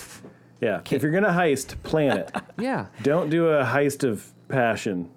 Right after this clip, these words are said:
Speaker 3: People treat
Speaker 1: Do a
Speaker 3: heists like
Speaker 1: heist of
Speaker 3: it's
Speaker 1: planning.
Speaker 3: like they can just do it, you know? They don't respect people's ability to heist. Be like walking
Speaker 1: Yeah.
Speaker 3: out on an N B A floor thinking you can play. I mean, you gotta put in the work to be a good heister.
Speaker 2: That's true.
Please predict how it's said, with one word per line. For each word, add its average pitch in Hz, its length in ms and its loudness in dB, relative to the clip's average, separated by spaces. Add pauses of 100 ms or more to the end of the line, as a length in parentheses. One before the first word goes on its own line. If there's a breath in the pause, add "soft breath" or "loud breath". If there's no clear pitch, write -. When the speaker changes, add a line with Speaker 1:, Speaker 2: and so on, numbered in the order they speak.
Speaker 3:
People 190 260 -4
treat 214 280 -6
Speaker 1:
Do - 40 -8
a - 20 -6
Speaker 3:
heists 127 200 0 (160)
like 123 160 2
Speaker 1:
heist 113 100 -2
of 135 60 0
Speaker 3:
it's 110 160 -2
Speaker 1:
planning. 101 480 0
Speaker 3:
like 139 260 -6
they 147 120 -2
can 143 180 -6
just 139 340 -6
do 127 240 -2
it, 85 160 -8 (480)
you 113 160 -6
know? 101 300 -6 (480 soft breath)
They 117 100 -4
don't 143 200 -4
respect 127 680 -6 (280)
people's 127 360 -6
ability 104 500 -4
to 95 80 -6
heist. 104 600 -8 (460 soft breath)
Be 135 80 -4
like 127 200 -4
walking 113 360 -4
Speaker 1:
Yeah. 104 120 0
Speaker 3:
out 120 80 -2
on 120 140 -2
an 120 100 -2
N 131 180 -2
B 127 160 -2
A 135 140 -2
floor 107 340 -4
thinking 110 400 -6
you 113 100 -4
can 113 140 -6
play. 107 420 -4 (160)
I 120 40 -6
mean, 117 160 -4
you 139 120 -4
gotta 175 160 -2
put 160 200 -4
in 127 140 -2
the 117 60 -4
work 147 360 -6
to 104 80 -6
be 113 160 -4
a 107 100 0
good 107 220 -4
heister. 127 560 -8
Speaker 2:
That's 127 240 -6
true. 131 340 -4